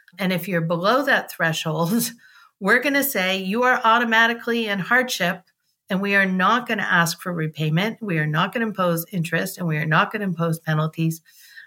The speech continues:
during this time. If your income improves, then we're gonna ask you to talk to C R A and to work on an, a repayment plan that's manageable for you. But until then,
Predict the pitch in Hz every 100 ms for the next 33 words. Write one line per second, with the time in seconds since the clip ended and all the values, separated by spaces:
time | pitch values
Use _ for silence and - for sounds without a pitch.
0 | - 180 170 165 165 - 165 156 - -
1 | 160 165 165 - _ _ 240 233 269 240
2 | 240 208 165 190 180 180 175 _ - 175
3 | 170 233 294 359 370 - - _ _ _
4 | _ _ 196 190 190 - 214 180 180 175
5 | 170 170 - 170 170 - 160 - 165 -
6 | - 101 165 185 214 233 233 196 175 190
7 | 160 160 - 175 156 151 151 _ - 160
8 | 151 185 214 240 240 233 233 247 247 _
9 | _ _ - 160 - 175 185 180 175 170
10 | 185 170 160 156 165 165 160 175 160 202
11 | 202 202 165 160 156